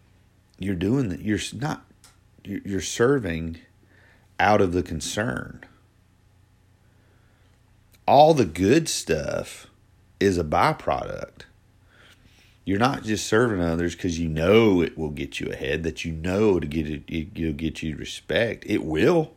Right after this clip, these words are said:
but that's not the reason you do it. You have to do it out of a genuine concern for other people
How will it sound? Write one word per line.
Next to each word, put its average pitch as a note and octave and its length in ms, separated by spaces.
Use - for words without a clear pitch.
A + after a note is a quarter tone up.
but C#3 120
that's C3+ 100
not D#3 160
the A2+ 60
reason A2 360
you F#2 80
do D#2+ 260
it. - 200
You E2 140
have F#2+ 120
to F2 80
do F2 260
it E2 80
out D#2 160
of D2 100
a D2+ 60
genuine E2 680
concern D#2+ 600
for D2+ 180
other D2+ 200
people D2+ 540